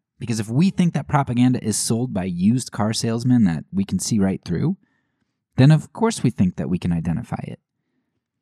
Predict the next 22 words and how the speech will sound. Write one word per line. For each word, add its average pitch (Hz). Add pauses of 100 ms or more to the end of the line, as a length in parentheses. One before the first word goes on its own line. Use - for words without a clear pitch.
(100)
But 139
if 156
it's 143
being 156
sold 139
in 135
a 98
package 120
that's -
filled 104
with 98
truth - (300)
and 101
sincerity 101 (380)
by -
somebody 127
who 107
truly 147
believes 127
what 107
they're 87
saying, 104